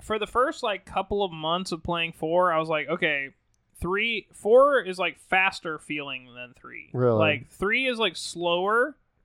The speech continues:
Speaker 1: but, like, when you're used to three, like, the slow movements are, like, fucking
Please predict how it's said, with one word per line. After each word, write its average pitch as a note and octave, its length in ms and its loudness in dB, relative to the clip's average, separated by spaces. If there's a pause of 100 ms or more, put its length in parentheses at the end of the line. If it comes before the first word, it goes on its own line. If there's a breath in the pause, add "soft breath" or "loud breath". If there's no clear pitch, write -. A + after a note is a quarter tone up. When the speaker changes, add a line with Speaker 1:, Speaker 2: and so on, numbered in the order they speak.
Speaker 1:
but, F3+ 380 -6
like, E3+ 280 0 (200)
when G3 200 -6
you're F#3+ 100 -2
used F#3 380 -2
to G3 100 -2
three, D#3 540 -4 (300)
like, D#3+ 320 -2
the D#3+ 100 -8
slow G3 560 -4
movements F3+ 640 -10
are, D#3+ 160 -4
like, D3+ 380 -2
fucking C#3+ 680 -6